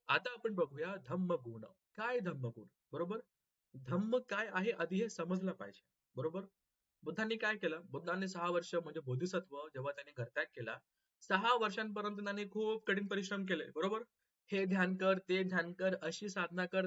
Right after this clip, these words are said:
तशी साधना कर, मग सातवं ध्यान केलं आलार कलाम, मग उद्दाग्राम पुत्ताकडे आठवं ध्यान केलं, बरोबर? हे ध्यानाचे अंतिम प्रकार आहेत, याच्या पुढे कुठली समाधी नाहीच आहे,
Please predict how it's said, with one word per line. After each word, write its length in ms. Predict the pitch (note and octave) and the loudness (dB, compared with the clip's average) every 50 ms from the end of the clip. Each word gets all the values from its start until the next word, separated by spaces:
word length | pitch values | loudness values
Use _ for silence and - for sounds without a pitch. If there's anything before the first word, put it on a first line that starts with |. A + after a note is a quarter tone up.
| F#3 - | 0 -2
तशी 280 | D3+ D3+ - A3 A3+ G3+ | -4 -4 -6 -8 -8 -4
साधना 420 | - G3 E3+ E3 E3+ E3+ F3+ F3+ | -2 -2 -2 0 0 0 0 0
कर, 340 | F3+ - F3+ E3 E3 F3 G3 G3 - _ _ _ _ _ | 0 0 0 0 0 -2 -4 -6 -10 _ _ _ _ _
मग 200 | - F3 G#3 A3 - - _ _ _ _ _ _ | 2 2 2 2 0 -6 _ _ _ _ _ _
सातवं 440 | - - F3+ E3+ E3+ - G3 G3+ G3 | -6 -2 0 0 0 2 2 0 2
ध्यान 240 | F#3+ F#3+ F#3+ F#3+ F#3+ | 2 2 2 2 2
केलं 260 | F#3+ F#3 F3 E3+ E3+ F3 - _ _ _ _ _ _ _ _ D3 | 0 0 0 0 -2 -4 -8 _ _ _ _ _ _ _ _ 2
आलार 260 | D3+ D#3 E3 D#3+ E3+ | 6 8 8 8 6
कलाम, 340 | E3+ D#3+ D3+ D3 C#3+ C#3+ C#3+ - C#3+ | 6 2 0 0 -2 -4 -6 -10 -6
मग 200 | D#3+ F#3 G3+ F#3+ - - | -4 -2 -2 -2 -4 -6
उद्दाग्राम 500 | D#3+ D#3+ D#3 G3+ G3+ G3+ G3 G3+ G3 F#3 | -8 0 2 2 2 4 2 0 0 -2
पुत्ताकडे 480 | F#3+ F#3 - G3 F#3 F#3+ F#3+ G3 G3 - | -4 -2 0 2 2 2 2 0 -2 -4
आठवं 320 | - E3 E3 F#3+ F#3+ G#3 G3 | -4 -4 -4 -2 0 0 0
ध्यान 240 | F#3 F3+ F3 E3+ E3+ | 0 -2 -4 -6 -6
केलं, 320 | - D#3+ C#3+ C#3 C3 C3 | -6 -6 -6 -6 -4 -2
बरोबर? 280 | C#3+ E3 F#3+ G3 A#3 B3 - _ _ _ _ _ _ _ _ _ _ - | 0 0 2 2 2 0 0 _ _ _ _ _ _ _ _ _ _ 0
हे 220 | F3 G3 A3+ B3 B3 | 4 8 8 8 6
ध्यानाचे 500 | F#3+ F#3+ F3 F3+ F#3+ G#3 F#3 - A3+ A#3 - - | 6 2 0 2 0 0 0 0 0 -2 2 2
अंतिम 380 | F3+ F#3 G3 F#3 A#3+ C4 C4 | 2 2 2 0 -4 -6 -6
प्रकार 260 | A#3+ A3+ G#3+ A3 G#3 F3 | -6 -6 -4 -4 -4 -4
आहेत, 180 | C3 B2 - | -6 -6 -8
याच्या 200 | D3 D3+ - A#3 | -6 -4 -4 -4
पुढे 220 | A3+ - A3 G#3 A3+ | -4 -2 0 0 0
कुठली 360 | - - F#3+ F#3 F#3+ A#3 A#3+ | 0 -2 -6 -4 -4 -6 -4
समाधी 500 | A#3 G3+ E3+ F3 F3+ F#3+ F#3+ F#3 G#3 A#3 | -2 -2 -2 0 0 0 0 0 -2 -2
नाहीच 280 | G#3 F#3+ G#3 A#3+ - - | -2 -4 -4 -4 -6 -8
आहे, 80 | - | -12